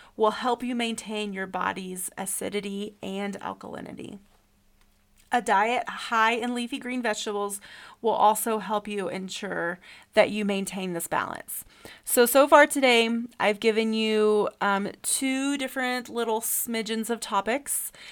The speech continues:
to, and both have come back around to leafy greens. So now let's talk a little bit,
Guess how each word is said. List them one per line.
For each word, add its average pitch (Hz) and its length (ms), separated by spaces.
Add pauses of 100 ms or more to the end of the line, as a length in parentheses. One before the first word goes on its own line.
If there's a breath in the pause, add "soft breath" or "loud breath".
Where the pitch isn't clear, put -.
(320 loud breath)
to, 240 560 (100)
and 214 240
both 214 280
have 262 280
come 233 540
back 202 260
around 208 460
to 202 460
leafy 190 420
greens. - 540 (720 loud breath)
So - 180
now 330 240
let's 415 360 (100)
talk 294 200
a 294 60
little 254 240
bit, 233 280